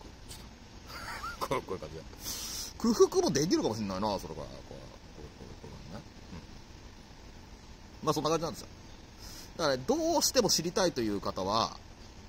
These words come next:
うん、ちょっとね、個別メッセージください。クッフクフに。実は、クッフクはね、Facebookやってるからね。クッ、あの、え、クッフクのおっさんの名前じゃダメだからね。クッフクフを探してね。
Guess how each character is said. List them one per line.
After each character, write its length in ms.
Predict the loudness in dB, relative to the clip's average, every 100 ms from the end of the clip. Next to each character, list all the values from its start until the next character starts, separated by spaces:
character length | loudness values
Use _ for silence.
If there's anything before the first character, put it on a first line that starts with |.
| -16 -18 -18 -16 -16 -14 -10
う 20 |
ん、 240 | -10 -10
ち 80 | -10
ょ 20 |
っ 40 | -8
と 100 | -6
ね、 80 | -8 -12 -16 -18 -18 -16 -16 -14 -2
個 80 | 4
別 260 | 4 2 0 2 2 2 2
メ 80 | 2
ッ 20 |
セ 160 | 0 -2
ー 20 |
ジ 80 | -2
く 60 | -4
だ 60 |
さ 80 | -6
い。 40 | -8
ク 80 | -6
ッ 40 | -4
フ 180 | -2
ク 100 | -4
フ 100 | -2
に。 140 | -2 -4 -8 -18 -18 -18 -12 -4
実 280 | -4 4
は、 240 | 8 8 8 0 -16 -16 -14 -4
ク 80 | -4
ッ 20 |
フ 100 | 2
ク 100 | 2
は 60 | 2
ね、 120 | -2 2
Facebook 440 | 2 2 0 -2
や 60 | -4
っ 20 |
て 80 | -6
る 20 |
か 80 | -10
ら 100 | -12
ね。 60 | -14 -16 -18 -16 -16 -16 -16 -16 -10 0
ク 80 | 0
ッ、 40 | 0 -14 -4
あ 80 | 0
の、 220 | 2 2 -2 -16 -16 -16 -16 -14 -2
え、 80 | -2
ク 160 | 0
ッ 20 | -2
フ 60 |
ク 60 | 6
の 80 | 6
お 20 |
っ 40 |
さ 100 | 8
ん 40 | 8
の 60 |
名 120 | 10 10
前 220 | 10 10
じ 80 | 6
ゃ 60 |
ダ 80 | 4
メ 60 | 0
だ 60 |
か 40 | -8
ら 80 | -16
ね。 60 | -14 -12 -12 -12 4
ク 120 | 6
ッ 60 | 6 6
フ 100 | 6
ク 120 | 8
フ 100 | 8
を 80 | 8
探 160 | 6 2
し 60 |
て 60 |
ね。 60 | 0